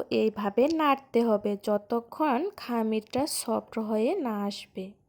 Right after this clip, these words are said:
আটার এই খামিরটা তৈরি করে নেওয়ার সময় পাশে আরেকজন থাকলে ভালো হয়। এইখানে যেমন আমার খালামণি নাড়তেছে আর পাশ থেকে আমার মা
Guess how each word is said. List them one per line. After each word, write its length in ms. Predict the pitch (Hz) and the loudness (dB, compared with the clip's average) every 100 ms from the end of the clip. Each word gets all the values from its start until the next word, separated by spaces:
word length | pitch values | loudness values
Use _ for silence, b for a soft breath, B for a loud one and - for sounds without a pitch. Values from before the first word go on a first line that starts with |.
| _ _ _ | _ _ _
আটার 420 | 240 226 - 269 330 | 0 0 4 4 6
এই 140 | 370 - | 2 2
খামিরটা 680 | - 240 233 311 - 254 339 - | 0 0 2 0 2 4 4 4
তৈরি 340 | 269 254 240 254 | 8 8 8 2
করে 280 | - 339 359 | 4 4 4
নেওয়ার 380 | 349 349 349 - - | 2 4 4 2 4
সময় 420 | 427 339 254 370 - | 4 4 4 2 0
পাশে 400 | 240 233 - 226 - | 0 0 0 0 2
আরেকজন 580 | 220 214 214 - 254 269 | 2 0 -4 -4 -4 -2
থাকলে 480 | 320 339 - 240 330 269 | -2 -2 -2 -2 -2 -4
ভালো 320 | 214 202 202 | -4 -2 -2
হয়। 280 | 202 196 196 - b b b b - | -2 -4 -6 -10 b b b b -6
এইখানে 520 | 220 214 - 254 277 320 | -2 -2 -4 -2 0 2
যেমন 380 | 392 440 269 349 - | 4 6 4 2 -2
আমার 400 | 214 208 214 370 403 - | -2 0 0 0 -2 -6
খালামণি 680 | - 233 226 247 349 302 440 | 0 2 2 2 2 2 2
নাড়তেছে 720 | 277 220 226 - 359 440 - 285 - | 0 0 -4 -2 0 0 2 0 2
আর 200 | 220 247 269 | 0 0 0
পাশ 240 | 233 220 - | 0 0 -2
থেকে 400 | - 359 403 285 403 | 0 0 2 -2 -2
আমার 380 | - 220 226 247 339 | -4 -2 0 0 0
মা 200 | 285 | 2